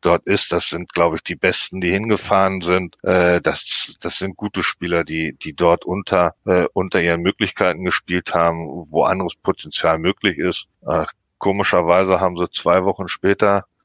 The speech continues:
zum Glück, sage ich mal jetzt, für, für alle Kritiker, nicht nur die Hannoveraner ganz gut gespielt, sondern die Berliner haben, haben letzte Woche halt auch ganz gut gespielt. Also darf man sich auch fragen, äh,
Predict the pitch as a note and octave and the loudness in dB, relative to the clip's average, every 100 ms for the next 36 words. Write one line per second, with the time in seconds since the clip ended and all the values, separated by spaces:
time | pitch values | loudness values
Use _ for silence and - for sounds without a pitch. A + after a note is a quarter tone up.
0 | - - F2+ - G2+ C#3+ - F#2 F2 E2 | -8 -6 -6 0 2 2 2 0 2 0
1 | - F2 E2+ F2 F#2 - - F2 F2 E2+ | -4 -2 0 0 -2 -4 -6 -4 -2 -2
2 | - - D#2+ F2 F2+ - F#2 - E2+ E2+ | -4 -2 0 0 -2 -4 -6 -4 0 0
3 | E2+ - - - E2+ E2+ F#2 E2+ E2+ E2+ | 0 -6 -18 -14 -10 -6 -4 0 0 0
4 | E2 D#2+ D#2+ F2 G2 F#2+ F#2 - F#2+ F#2 | 0 2 4 4 2 0 -2 -6 -6 -4
5 | - - F#2+ F#2+ D#2 D#2 E2 D#2 D2+ D#2 | -4 0 0 0 -2 -4 -6 -6 -4 -2
6 | D#2 F#2 E2+ E2+ F2 F2 - F2 E2+ - | -2 0 2 0 -2 -6 -4 -2 -2 -4
7 | D#2+ E2+ E2 F2 - G#2 F#2 F2+ - - | -2 -2 2 2 2 0 0 0 0 0
8 | - - - - - - - - - - | 0 -6 -10 -12 -12 -18 -18 -16 -14 -6
9 | E2+ E2+ F2 F2 F#2+ E2+ F2+ - F2 - | -4 0 0 0 0 -2 -4 2 2 2
10 | - F2 F#2 F#2+ G2 G2+ G2+ F#2+ F#2+ F#2+ | 2 4 4 4 2 -4 -2 2 4 4